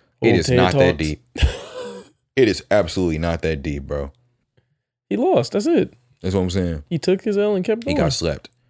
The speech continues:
Speaker 1: Now, here's one thing I will say. I don't feel bad for anybody that betted on Deontay 'cause you just did that to yourself.
Speaker 2: Yeah.
Speaker 1: After the last fight, that should have put more,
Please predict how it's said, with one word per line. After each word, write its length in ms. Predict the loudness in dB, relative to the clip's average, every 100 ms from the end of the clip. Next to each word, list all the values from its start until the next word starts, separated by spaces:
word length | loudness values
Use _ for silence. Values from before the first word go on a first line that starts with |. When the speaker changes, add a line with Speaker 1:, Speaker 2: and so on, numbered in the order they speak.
| _ 0
Speaker 1:
Now, 220 | 2 2
here's 220 | 2 0
one 220 | 0 0
thing 180 | 0 0
I 100 | 2
will 200 | 2 2
say. 200 | 0 -2
I 100 | -4
don't 240 | -2 -4 -2
feel 180 | -2
bad 280 | 0 0 0
for 80 | -2
anybody 400 | -2 0 0 0
that 180 | -4 0
betted 220 | 0 0
on 160 | -4 -6
Deontay 600 | -6 -6 -6 -6 -6 -8
'cause 200 | -6 -4
you 120 | -4
just 180 | -4 -4
did 140 | -4
that 120 | -4 -4
to 100 | -6
yourself. 380 | -6 -8 -10 -12 -10
Speaker 2:
Yeah. 520 | -4 -2 0 0 0 2
Speaker 1:
After 280 | 2 2 0
the 60 |
last 340 | 2 2 2 0
fight, 340 | 2 2 0
that 160 | -2 0
should 160 | -2
have 120 | -2
put 240 | -2 -4 -2
more, 500 | -2 0 0 -2